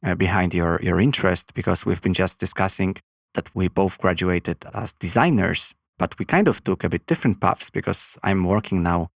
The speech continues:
more with business development and you are working more with partnerships and mobility.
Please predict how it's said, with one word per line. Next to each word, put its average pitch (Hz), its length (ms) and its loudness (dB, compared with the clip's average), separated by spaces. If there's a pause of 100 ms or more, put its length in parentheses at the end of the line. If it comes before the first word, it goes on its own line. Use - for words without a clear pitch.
more 87 240 2
with 87 360 -6
business 92 300 -2
development 107 640 2
and 92 180 -6 (120)
you 135 100 2
are 107 100 2
working 82 480 -4
more 85 300 -2
with 87 240 -4 (100)
partnerships 160 720 -2
and 92 100 2
mobility. 98 720 0